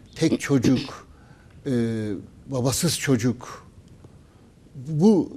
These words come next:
e, canı cehennemeden sonra çıkmıştır. Yani illallah, yani bugün de aynı, aynen Türkiye'de de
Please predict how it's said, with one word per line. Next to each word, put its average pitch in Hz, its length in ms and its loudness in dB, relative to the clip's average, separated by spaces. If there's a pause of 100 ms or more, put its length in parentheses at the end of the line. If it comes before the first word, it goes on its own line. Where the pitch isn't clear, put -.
(120)
e, 117 920 -2
canı 147 260 2
cehennemeden 117 720 0
sonra 104 340 -8
çıkmıştır. - 760 -18 (1300)
Yani 139 420 2 (220)
illallah, 151 720 4 (300)
yani 135 460 2
bugün 131 440 4
de 110 160 -4 (120)
aynı, 143 640 4 (520)
aynen 120 420 2
Türkiye'de 101 720 2
de 165 220 -4